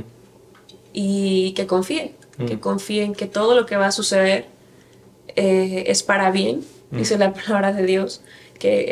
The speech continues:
Speaker 1: el creyente tiene que entender que cualquier cosa es para,
Speaker 2: Para su
Speaker 1: para
Speaker 2: bien.
Speaker 1: bien, ¿no?
Speaker 2: Mm.
Speaker 1: Entonces, y eso,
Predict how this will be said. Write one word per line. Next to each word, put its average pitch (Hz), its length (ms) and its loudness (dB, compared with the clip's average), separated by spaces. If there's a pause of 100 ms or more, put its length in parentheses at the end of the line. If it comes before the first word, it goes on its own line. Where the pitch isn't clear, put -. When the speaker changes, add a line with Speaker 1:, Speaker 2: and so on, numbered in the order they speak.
Speaker 1:
el 190 100 0
creyente 202 720 2
tiene 185 400 0
que 190 100 -4
entender 185 400 0
que - 140 -10
cualquier 208 420 -2
cosa 196 420 0 (320)
es 185 300 0 (160)
para, 180 280 2
Speaker 2:
Para 135 100 -6
su 123 80 -6
Speaker 1:
para 170 200 0
Speaker 2:
bien. 180 340 2
Speaker 1:
bien, 180 120 -18
¿no? 117 200 -2
Speaker 2:
Mm. - 20 -2
Speaker 1:
Entonces, 208 520 -6 (280)
y 190 160 2
eso, - 260 0